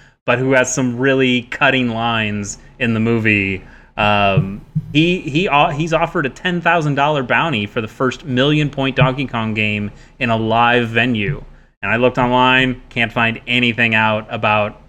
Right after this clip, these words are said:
if that ever happened, if that bounty was honored, if it has happened, no idea. Uh,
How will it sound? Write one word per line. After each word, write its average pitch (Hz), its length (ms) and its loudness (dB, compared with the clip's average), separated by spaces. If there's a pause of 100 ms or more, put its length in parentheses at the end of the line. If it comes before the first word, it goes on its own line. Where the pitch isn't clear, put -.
if 120 200 -4
that 117 260 0
ever 113 240 -2
happened, 170 600 2 (260)
if 117 220 -4
that 113 400 0 (640)
bounty 123 300 2
was 107 220 -6 (120)
honored, 147 540 2
if 143 220 -4
it 104 60 -4
has 147 260 2
happened, 135 560 0 (360)
no 117 200 2
idea. 101 420 -2 (520)
Uh, 117 440 4